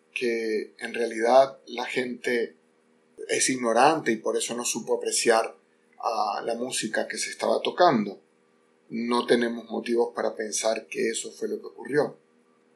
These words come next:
Pero lo que sí podemos decir con bastante más propiedad es que las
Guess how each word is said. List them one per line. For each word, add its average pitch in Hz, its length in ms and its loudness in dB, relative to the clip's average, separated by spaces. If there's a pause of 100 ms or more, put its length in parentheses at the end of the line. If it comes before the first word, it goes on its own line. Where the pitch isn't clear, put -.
(460)
Pero 110 180 0
lo 104 180 -6
que - 100 -12
sí - 260 0
podemos 139 920 4 (520)
decir 113 560 -4 (300)
con 113 200 -6
bastante 117 420 -2
más 117 200 -4
propiedad 120 600 0 (960)
es - 160 -8
que - 380 -4
las 117 260 -4